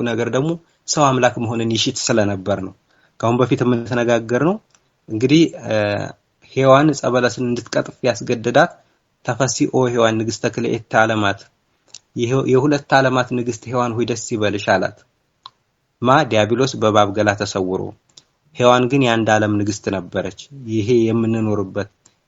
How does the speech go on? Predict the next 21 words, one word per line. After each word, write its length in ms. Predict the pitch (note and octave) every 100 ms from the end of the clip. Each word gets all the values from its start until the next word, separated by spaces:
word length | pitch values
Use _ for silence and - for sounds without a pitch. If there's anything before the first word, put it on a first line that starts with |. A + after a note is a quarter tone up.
| _ _ _ _ _ _ -
የምድር 420 | B2+ B2+ C#3 C#3
ንግሥት 320 | C#3 B2 -
እንጂ 140 | C#3 C#3
የሰማይ 340 | C3+ B2+ A#2
ንግሥት 260 | A2+ G#2+ A2+
አልነበረችም። 720 | G#2+ G2+ F#2+ G2+ G2+ F#2+ -
በዚህ 260 | A2 C#3 D#3
ሰዓት 280 | E3+ D3 F3 - _ _ _ _ _ -
ሔዋን 220 | D3 D3
«የሁለት 380 | D3+ C#3 D3 - D3
ዓለማት 340 | C#3+ C3+ B2+
ንግሥት 340 | C3 B2 A2+ -
ነኝ 200 | C#3+ C#3+
እንዴ?» 180 | D#3+ C#3 B2+
ብላ 180 | A#2+ C3
ራሷን 360 | C#3+ B2+ C3+ C#3
እንትን 280 | B2 A#2 B2
ማለት 260 | A2 G#2 G2
ጀመረች 400 | - A2 G#2+ C#3 -
ማለት 260 | G2 F#2+
ነው። 100 | -